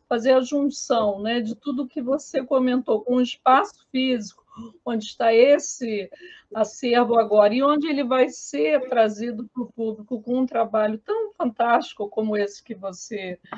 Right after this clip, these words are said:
nos apresentou, eu fiquei justamente pensando como é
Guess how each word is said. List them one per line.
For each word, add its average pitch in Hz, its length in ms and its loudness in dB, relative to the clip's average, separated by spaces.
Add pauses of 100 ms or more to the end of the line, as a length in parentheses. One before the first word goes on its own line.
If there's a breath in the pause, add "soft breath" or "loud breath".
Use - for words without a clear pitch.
(480 loud breath)
nos 214 160 -12
apresentou, 208 840 2 (640 loud breath)
eu 285 140 6
fiquei 302 320 0
justamente 285 800 0 (140)
pensando 277 760 0
como 285 400 2
é 262 560 2